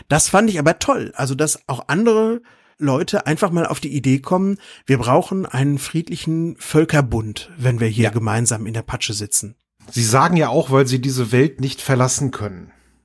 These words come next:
Speaker 2: Finde ich lustig, weil, ne, wir haben ja heutzutage dasselbe Problem. Wir sitzen ja auch alle fest hier auf der Erde, ob wir nun wollen oder nicht.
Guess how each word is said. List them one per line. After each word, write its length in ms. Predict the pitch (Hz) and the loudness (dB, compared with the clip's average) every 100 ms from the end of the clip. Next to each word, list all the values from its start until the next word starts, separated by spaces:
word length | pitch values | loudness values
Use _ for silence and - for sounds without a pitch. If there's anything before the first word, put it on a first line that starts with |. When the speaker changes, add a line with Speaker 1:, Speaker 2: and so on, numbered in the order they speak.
| _ | _
Speaker 2:
Finde 240 | - 123 | -6 -2
ich 80 | 113 | 0
lustig, 440 | 139 165 180 180 - | 0 0 -2 -4 0
weil, 320 | 123 123 131 - - | 2 2 -2 -8 -8
ne, 180 | 113 | -4
wir 80 | 113 | -2
haben 100 | 120 | -2
ja 240 | 120 113 - _ _ | -2 -4 -8 _ _
heutzutage 500 | 117 117 113 117 113 | -4 -4 -4 -2 0
dasselbe 380 | 110 104 113 131 | 0 2 2 2
Problem. 420 | 131 135 135 139 | -4 -2 0 0
Wir 80 | 120 | 0
sitzen 280 | 113 123 123 | -4 0 2
ja 80 | 104 | 4
auch 160 | 123 | 2
alle 140 | 135 135 | 0 -2
fest 300 | - 139 - | -4 -6 -2
hier 120 | 139 | -2
auf 120 | 123 | -2
der 120 | - 107 | -4 -2
Erde, 260 | 123 131 | -2 -2
ob 160 | 107 - | -4 -2
wir 60 | |
nun 140 | 110 107 | 0 2
wollen 240 | 117 120 | 4 4
oder 160 | 107 101 | 2 2
nicht. 280 | 131 196 | 2 0